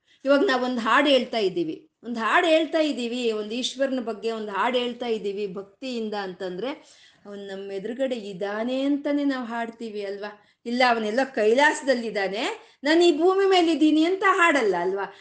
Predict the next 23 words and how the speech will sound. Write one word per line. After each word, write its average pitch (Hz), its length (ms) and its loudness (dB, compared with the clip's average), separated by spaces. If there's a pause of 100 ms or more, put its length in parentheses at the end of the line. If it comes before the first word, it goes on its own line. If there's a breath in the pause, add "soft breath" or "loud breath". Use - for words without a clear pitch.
(120 loud breath)
ನಮ್ 247 180 2
ಎದುರಿಗೆ 427 400 4
ಇದಾನೆ 403 560 4
ಅಂತಾನೆ 427 340 2
ನಾವ್ 370 220 6
ಆ 311 120 0
ಕೀರ್ತನೆಯನ್ನು 302 680 0
ಮಾಡ್ತೀವಲ್ವಾ? 202 760 -6 (220 loud breath)
ಅಂದ್ರೆ 392 200 -2
ನಮ್ 285 240 4
ಎದುರುಗಡೆ 415 480 4
ಅವ್ನ್ 320 160 4
ಕೂತಿದ್ದಾನೆ 381 560 2
ಅಂದ್ರೆ 370 440 -2 (220)
ನಾವ್ 294 220 2
ಅವ್ನ 277 180 0
ಸಮೀಪದಲ್ಲಿದ್ದೀವಿ 202 1400 -6
ಅಂತ. 175 280 -8
ಅದೇ 190 200 -2
ಸಾಮೀಪ್ಯ 247 840 -2
ಮುಕ್ತಿ 226 560 -6
ಅಂತ 180 200 -10
ಹೇಳ್ತಾರೆ. 165 420 -12